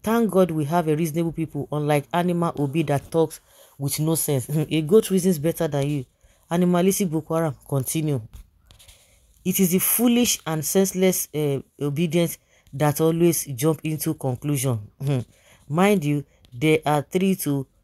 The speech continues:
four with their convoys and prominent persons as well to go to hell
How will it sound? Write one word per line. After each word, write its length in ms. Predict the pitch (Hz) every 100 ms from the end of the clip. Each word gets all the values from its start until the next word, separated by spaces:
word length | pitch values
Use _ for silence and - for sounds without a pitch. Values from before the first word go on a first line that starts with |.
| _ _ _ _ -
four 480 | - - 175 170 - -
with 380 | 139 143 127
their 220 | 127 143 131
convoys 580 | 160 160 143 143 123 -
and 200 | 139 131
prominent 560 | - 160 160 160 151 - _ _ _
persons 340 | 160 147 147 -
as 200 | 143 143
well 160 | 165 165
to 160 | 143
go 200 | 123 151
to 160 | 156 135
hell 280 | 120 185